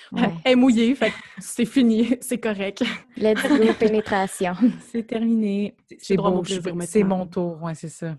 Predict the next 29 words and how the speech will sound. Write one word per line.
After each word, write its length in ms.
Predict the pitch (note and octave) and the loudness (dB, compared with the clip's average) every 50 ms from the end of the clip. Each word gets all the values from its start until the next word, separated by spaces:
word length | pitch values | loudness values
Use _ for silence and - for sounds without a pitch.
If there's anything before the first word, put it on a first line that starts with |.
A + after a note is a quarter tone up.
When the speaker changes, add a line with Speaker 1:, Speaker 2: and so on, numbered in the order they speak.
| - | -10
Speaker 3:
<laughs> 680 | G#3 G#3 - G#3 G#3 G3+ - A3+ - - _ _ _ - | -10 -8 -8 -10 -10 -12 -12 -14 -14 -16 _ _ _ 0
Speaker 1:
Oui, 140 | A#3 C4+ A#3+ | 0 2 2
ben, 180 | F#3+ F3+ F3+ F3+ | 0 -2 -4 -6
ce 80 | - | -6
que 100 | - A3 | -6 -6
vous 140 | G#3 F3+ F3+ | -6 -6 -8
dites, 240 | E3+ - - A#3 A#3 - | -8 -6 -6 -6 -4 -4
ça 120 | - F#3+ | -4 -4
me 180 | F3 F3 E3+ E3+ | -2 -2 -4 -6
fait 220 | E3+ _ - F3+ F3+ | -6 _ -4 -4 -2
vraiment 280 | E3+ F3 F3+ G3+ G#3+ | -2 -4 -2 -4 -4
penser 680 | A3 - F3 F3 F3 E3+ - - - G3 G#3 G#3+ A3 A3 _ _ _ _ | -4 -6 -6 -6 -6 -8 -10 -6 -4 -4 -2 -2 -4 -6 _ _ _ _
au 140 | F#3 F#3 F#3 | -2 -2 0
livre 500 | F3+ F#3 F#3+ A3 A3+ A3+ A3+ G#3+ G#3 F3+ - - - | 0 0 0 0 0 0 -2 -2 -4 -8 -10 -12 -6
Le 240 | - F#3 F3+ E3+ E3+ | -4 -2 -2 -2 -4
principe 600 | E3+ - - - F3+ F3 - - - G3+ F#3+ F3 | -6 -8 -6 -6 -6 -6 -6 -6 -6 -6 -6 -8
du 160 | F3 - - | -12 -20 -12
cum 200 | - - F#3 F3 E3 | -6 -4 -4 -4 -4
shot 260 | - - - A3 C4 B3 - | -6 -6 -6 -6 -8 -8 -6
de 120 | F#3 F3+ | -2 -2
Lily 320 | F3 F3 F3+ F3+ F3 F#3+ | 0 0 -2 -2 -4 -4
Boisvert. 500 | F3 E3 F#3 E3+ E3 D#3+ E3+ F#3 B3 D4 C4 | -4 -4 -4 -4 -4 -4 -6 -8 -10 -10 -10
Je 100 | G#3+ G3+ | -10 -10
sais 100 | - - | -12 -8
pas 120 | - G3 F#3 | -10 -10 -10
si 80 | - F#3 | -8 -8
vous 60 | F#3+ | -8
l'avez 300 | F#3 F3+ F3+ F3 F3+ F#3 | -6 -6 -6 -4 -4 -4
lu. 200 | F#3 G3+ B3+ E4+ | -2 -2 -2 -4